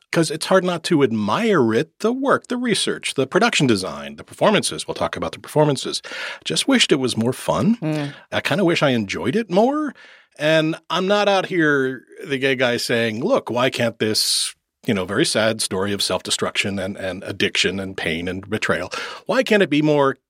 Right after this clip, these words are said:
Speaker 1: campy and over the top?" And I'm not saying that entirely. <laughs> I'm not not saying that.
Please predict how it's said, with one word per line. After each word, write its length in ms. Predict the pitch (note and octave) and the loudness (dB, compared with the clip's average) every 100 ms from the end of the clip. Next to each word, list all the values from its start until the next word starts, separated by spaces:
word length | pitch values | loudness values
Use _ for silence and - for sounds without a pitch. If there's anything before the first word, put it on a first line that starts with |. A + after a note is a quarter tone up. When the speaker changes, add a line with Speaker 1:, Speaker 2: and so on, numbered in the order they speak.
| _ _ | _ _
Speaker 1:
campy 340 | - D4+ B3 B2+ | 0 0 2 2
and 60 | |
over 140 | E3+ A#3 | 2 2
the 80 | A3+ | 0
top?" 380 | C#4+ C#4 - | 0 -2 -2
And 120 | C#3+ D3 | -2 0
I'm 80 | |
not 200 | G3 B3 | 0 -2
saying 240 | - D#2+ D#2 | -2 -4 -6
that 180 | - - _ _ - - - _ - | -16 -20 _ _ -20 -20 -20 _ -6
entirely. 540 | A2 - - B2 - _ - | -4 -4 0 -2 -2 _ -12
<laughs> 1120 | - - A3+ - C4+ - C#4 - C4 _ - | -2 0 0 0 0 0 -4 -6 -12 _ -6
I'm 160 | A2+ A2+ | -2 0
not 240 | A2+ F#2+ | 0 -2
not 260 | E2 F#3 - | -8 -6 0
saying 300 | D3+ A2+ G2 | 0 0 -2
that. 200 | B2 | -2